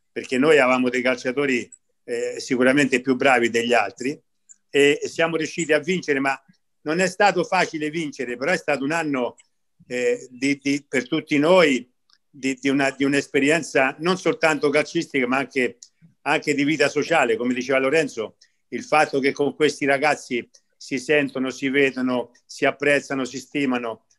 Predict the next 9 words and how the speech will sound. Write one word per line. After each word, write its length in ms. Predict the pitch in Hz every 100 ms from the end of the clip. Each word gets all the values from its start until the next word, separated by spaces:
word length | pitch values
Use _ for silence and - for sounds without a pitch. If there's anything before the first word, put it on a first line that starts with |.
| _
è 160 | 131
perché 340 | 131 135 123 165
hai 80 | 151
vissuto 340 | 135 - 143
un 80 | 135
anno, 400 | 147 143 135 120
un 120 | 127
anno 560 | 139 139 135 127 123 - _ _
veramente, 800 | 123 123 131 170 151 127 120